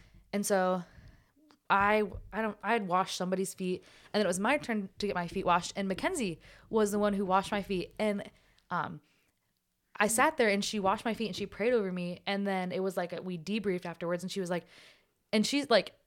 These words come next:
it was very, I might cry 'cause it was just the coolest thing. She was like, "I got to wash the person who ha-, has helped lead me in my Christian walk." And it was, she goes, "It was a humbling thing."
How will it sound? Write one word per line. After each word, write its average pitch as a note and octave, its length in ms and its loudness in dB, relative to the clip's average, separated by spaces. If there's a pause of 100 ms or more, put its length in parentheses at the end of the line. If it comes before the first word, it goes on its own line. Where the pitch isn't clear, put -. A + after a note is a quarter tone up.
it A3+ 60 4
was C4+ 180 4
very, G#3 160 2
I A3 120 6
might A#3 180 2
cry C4 180 4
'cause G3 140 -2
it G3 40 4
was G3+ 120 2
just G3 140 -4
the G3 80 -2
coolest A#3+ 480 2
thing. B3 180 0
She G#3+ 160 -4
was G3+ 120 -2
like, E3+ 200 -4 (560)
"I G3+ 180 2
got A3 200 2
to G#3 100 -2
wash F3+ 560 2
the F#3 120 -4
person G3 420 -2
who F#3 220 0
ha-, F3+ 60 0 (240)
has F3 220 -4
helped F#3 240 -4
lead F#3+ 400 -2
me E3+ 460 -4 (600)
in G#3 140 0
my F3+ 120 0
Christian F#3 400 -4
walk." D#3+ 420 -4 (500)
And F#3 240 -2
it G3+ 40 2
was, G3+ 160 4
she G#3 120 -2
goes, F3+ 100 2
"It G3 80 4
was G#3 120 4
a F#3 60 4
humbling F#3 380 0
thing." E3 300 -2